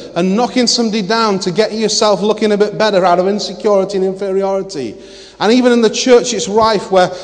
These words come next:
one particular ministry doesn't like another ministry, so they'll criticize it to kingdom come. That is not what we're supposed to be involved in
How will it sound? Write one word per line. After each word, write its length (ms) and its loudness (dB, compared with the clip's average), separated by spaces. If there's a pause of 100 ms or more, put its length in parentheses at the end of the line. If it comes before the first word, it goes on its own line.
(160)
one 260 0
particular 460 0
ministry 480 -2
doesn't 240 -2
like 260 0
another 200 0
ministry, 400 -2
so 220 0
they'll 440 2
criticize 640 4
it 160 -2
to 60 -4
kingdom 420 -2
come. 360 0 (220)
That 180 4
is 120 4
not 340 2
what 200 4
we're 80 6
supposed 460 0
to 80 -8
be 120 0
involved 440 2
in 120 0